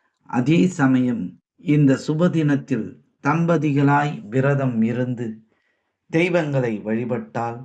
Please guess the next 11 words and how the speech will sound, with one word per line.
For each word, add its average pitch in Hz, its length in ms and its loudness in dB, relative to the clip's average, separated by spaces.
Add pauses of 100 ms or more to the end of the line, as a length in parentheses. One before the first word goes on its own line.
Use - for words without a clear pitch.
(420)
பாவங்கள் 143 640 2 (140)
நீங்கி 117 440 -8 (680)
அனைத்து 170 560 0
விதமான 131 540 2
பலன்களும் 113 680 -2 (100)
கிடைக்கும் 110 640 -6 (360)
என 107 220 -6 (840)
புராணங்கள் 147 760 2 (240)
கூறுகின்றன. 98 720 -4 (1300)
இத்தகைய 139 600 0 (680)
மகிமை 160 460 2